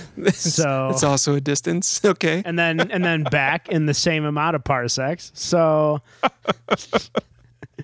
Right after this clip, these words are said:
Speaker 2: and I was sitting on my couch, you know, just having a grand old time. And, uh,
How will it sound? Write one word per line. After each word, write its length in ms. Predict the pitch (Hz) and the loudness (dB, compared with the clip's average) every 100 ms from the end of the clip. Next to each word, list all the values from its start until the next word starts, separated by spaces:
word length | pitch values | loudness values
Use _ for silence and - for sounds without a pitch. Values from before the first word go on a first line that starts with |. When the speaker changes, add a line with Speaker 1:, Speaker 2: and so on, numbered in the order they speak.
| - - - - - | -14 -14 -12 -12 -10
Speaker 2:
and 1000 | 240 277 254 233 - - _ _ 214 254 | -6 -6 -8 -12 -20 -20 _ _ 2 4
I 60 | |
was 140 | 277 - | 4 4
sitting 220 | 226 185 | 2 2
on 100 | 175 | 0
my 140 | 165 | 0
couch, 520 | - 269 139 - - - | 0 2 0 -2 -10 -6
you 80 | 143 | -4
know, 280 | 139 143 208 - | 0 2 0 0
just 240 | 147 - _ - | -2 -2 _ -2
having 220 | 143 143 | 0 0
a 60 | |
grand 280 | 135 143 143 | -2 -2 0
old 180 | 139 135 | -2 -2
time. 400 | 156 226 - - _ _ _ 190 _ | -2 -4 -8 -16 _ _ _ -20 _
And, 280 | 185 190 185 | 2 2 0
uh, 120 | - | -4